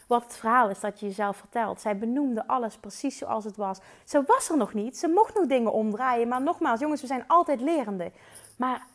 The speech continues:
zij had zoveel stappen gezet en ik gaf haar dat terug. En je zag gewoon haar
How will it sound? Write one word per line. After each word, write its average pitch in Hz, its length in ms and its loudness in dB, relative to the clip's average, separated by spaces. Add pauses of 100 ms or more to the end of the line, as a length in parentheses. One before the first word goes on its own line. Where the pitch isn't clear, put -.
zij - 140 -4
had 262 140 0
zoveel 453 440 2
stappen 330 340 0
gezet 202 260 -4
en 240 60 -8
ik 247 100 -4
gaf 285 200 -4
haar 247 140 -4
dat 214 200 -8
terug. 359 420 -8 (500)
En 254 240 -4 (140)
je 247 160 -2
zag 403 360 2
gewoon 254 180 4
haar 240 240 -2